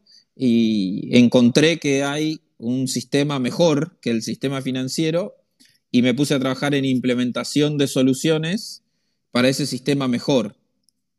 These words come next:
eh, que es cripto, DeFi, eh, pero bueno, siempre consciente de que no es un switch, de que se apaga uno y se prende otro,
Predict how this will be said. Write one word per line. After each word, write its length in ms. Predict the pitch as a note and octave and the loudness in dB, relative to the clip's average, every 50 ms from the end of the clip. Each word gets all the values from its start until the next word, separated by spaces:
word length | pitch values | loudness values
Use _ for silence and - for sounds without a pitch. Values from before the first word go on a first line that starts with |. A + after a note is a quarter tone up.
| _ _ _ _ _ _ _ | _ _ _ _ _ _ _
eh, 720 | C3 A#2 A2+ A2 G#2+ G#2 G#2 G#2+ A#2 A#2+ A#2+ B2 A#2+ - _ _ _ _ | -2 0 0 0 0 -2 -2 -4 -6 -6 -8 -8 -10 -12 _ _ _ _
que 260 | - A2+ A2 A2+ B2 | 4 6 8 8 6
es 280 | B2 - - - - _ _ _ _ _ _ | 6 4 0 -4 -8 _ _ _ _ _ _
cripto, 920 | - B2 B2+ A#2+ A#2+ - - - A#2+ A2+ A2+ A2 G#2 G#2 G#2+ C3 C3 - - | 4 4 6 6 4 0 2 2 4 4 4 4 2 0 -2 -6 -10 -10 -4
DeFi, 640 | G2+ G#2 A2+ A#2+ A#2 - - B2+ A#2 A2+ A2+ A2+ A#2 - _ _ _ - - - _ _ _ _ | 0 4 6 6 4 4 0 0 0 2 2 0 -2 -4 _ _ _ -20 -20 -20 _ _ _ _
eh, 480 | - B2 A2 G2 - - G2 F#2 - - - | 0 2 2 2 2 -2 -6 -8 -10 -2 2
pero 160 | A2+ A2 A2 | 4 6 6
bueno, 280 | B2+ C3+ A2+ G2 F#2+ | 6 6 4 2 0
siempre 400 | - - - A#2+ A#2+ B2 B2+ B2+ | 0 4 6 6 6 6 6 4
consciente 680 | A2 A#2 G#2+ G#2 G#2 - - A#2+ B2 C3+ B2+ - C3 A#2 | 4 4 2 0 2 2 4 4 4 4 2 2 0 0
de 160 | A2 G#2+ G#2 | 2 0 -2
que 140 | - G#2+ G#2 | -2 -2 0
no 100 | B2 C#3 | 0 0
es 120 | C3+ - | 0 -2
un 200 | - C#3+ B2+ A2+ | -2 -2 -2 -2
switch, 480 | G#2+ - - C3 A#2 - - - - - | 0 2 2 2 2 2 0 -8 -12 -8
de 160 | - G#2+ G#2 | -6 -6 -4
que 100 | G2 G#2+ | -4 -6
se 120 | - - A2 | -4 -4 -6
apaga 400 | G#2+ - B2+ B2+ B2+ B2 B2 A#2+ | -4 -2 -2 0 0 0 0 0
uno 260 | B2+ C3+ C3+ B2+ B2 | 2 2 2 2 0
y 60 | B2 | -2
se 160 | C3+ - B2+ A2 | -2 -4 -6 -4
prende 320 | A#2 B2 A#2+ A#2+ B2 B2 | -2 -2 -2 0 0 0
otro, 420 | B2 A#2+ A2+ - B2+ C#3 D#3 - | 0 0 -2 -4 -6 -6 -6 -8